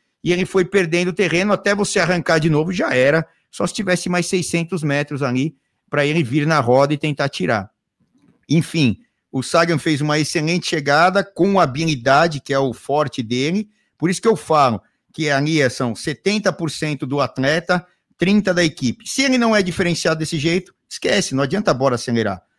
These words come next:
A Bora fez um excelente trabalho, mas por isso que um cara desse vale lá, sei lá, seis milhões de euros e um embalador, é, vale duzentos mil,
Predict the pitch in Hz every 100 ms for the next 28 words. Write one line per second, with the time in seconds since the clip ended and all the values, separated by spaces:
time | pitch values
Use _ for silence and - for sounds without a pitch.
0 | _ - 117 165 196 196 170 185 180 -
1 | 165 185 208 226 202 165 123 98 _ _
2 | - 147 151 - 185 226 - 240 233 185
3 | 165 131 139 196 160 - - _ _ _
4 | - 135 170 156 143 135 101 - _ _
5 | _ - 156 139 110 - 180 185 160 160
6 | 160 151 139 170 165 220 240 - - _
7 | 180 196 208 196 185 185 160 147 170 208
8 | 214 185 170 165 160 131 151 165 170 151
9 | 131 123 113 135 127 170 180 190 127 131
10 | 156 180